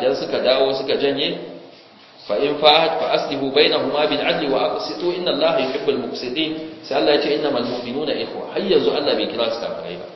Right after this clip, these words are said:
A wannan ayoyin gaba ɗaya bugat ne, ana kiran su bugat. Al-bugat jam'i ne na al-baghi. In gane ko?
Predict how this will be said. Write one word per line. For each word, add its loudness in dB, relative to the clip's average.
A -4
wannan 6
ayoyin 4
gaba 4
ɗaya 2
bugat 4
ne, -8
ana 2
kiran 2
su -4
bugat. -4
Al-bugat 2
jam'i 0
ne -2
na 0
al-baghi. -2
In -8
gane 4
ko? 0